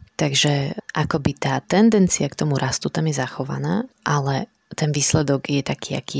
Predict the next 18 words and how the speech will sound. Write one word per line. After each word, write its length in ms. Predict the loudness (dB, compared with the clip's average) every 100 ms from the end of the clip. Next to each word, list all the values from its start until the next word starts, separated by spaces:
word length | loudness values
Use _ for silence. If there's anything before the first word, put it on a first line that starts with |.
| -2
je 80 | 0
práve 240 | -2 0
preto, 240 | -2 -2 -4
že 160 | -6 -6
tie 220 | -12 -18 -6
podmienky, 560 | -6 -4 -6 -8 -12 -14 _ _ _ -10 -6 -4 -6
neboli 460 | -4 -2 -2 -6 -6
dobré. 320 | -6 -4 -6 -8 _ _ _
To, 120 | -4
čo 360 | 0 0 2 0 -6 -2
tento 320 | -2 -2 -2
prístup 360 | -4 -2 -2
ešte 240 | -2 -2 -2
charakterizuje, 880 | 0 -2 -4 -6 -4 -2 0 0 -2
je 20 |
také 280 | -6 -6 0
vyhýbanie 440 | 2 4 2 2
sa 320 | 0 0 -4